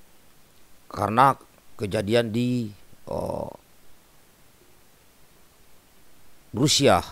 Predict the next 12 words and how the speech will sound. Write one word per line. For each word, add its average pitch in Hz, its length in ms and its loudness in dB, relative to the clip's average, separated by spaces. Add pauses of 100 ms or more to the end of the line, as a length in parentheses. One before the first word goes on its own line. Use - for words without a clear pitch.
(160)
im-, 98 240 -8 (160)
eh, 92 400 0
invasi 110 720 -2 (1800)
Ukraina. 104 640 0 (480)
Nah, 90 160 -10
kita 127 320 0
ketahui 127 160 2
bersama 113 480 -2
bahwa 107 320 2
Ukraina 107 560 -2
ini 135 160 -4
adalah 147 480 0